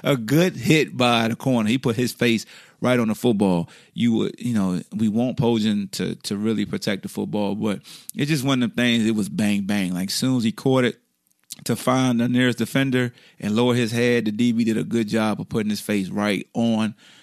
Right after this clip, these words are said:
the football, and it popped out. And I think Pogin actually got hurt 'cause he didn't play anymore after that. So, um, I don't know if it was, you know, if he hurt his wrist. He didn't get hit in the head. So I don't know what happened, but he didn't play anymore after that. Um,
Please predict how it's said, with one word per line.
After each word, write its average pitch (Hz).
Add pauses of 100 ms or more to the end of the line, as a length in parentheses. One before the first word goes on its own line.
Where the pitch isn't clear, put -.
(160)
the 107
football, 104
and 85
it -
popped 104
out. 101
And 95
I 73
think -
Pogin 101
actually 95
got 87
hurt 110
'cause 95 (360)
he 143
didn't 151
play 120
anymore 104
after -
that. - (280)
So, 90 (480)
um, 87
I 104
don't 104
know 98
if -
it -
was, -
you 104
know, 87
if -
he 90
hurt 92
his 95
wrist. 127
He 113
didn't 151
get 123
hit 113
in 95
the 92
head. 101 (720)
So 85
I 98
don't 107
know 90
what 98
happened, 90
but 69
he 123
didn't 127
play 107
anymore 87
after 85
that. 67 (540)
Um, 80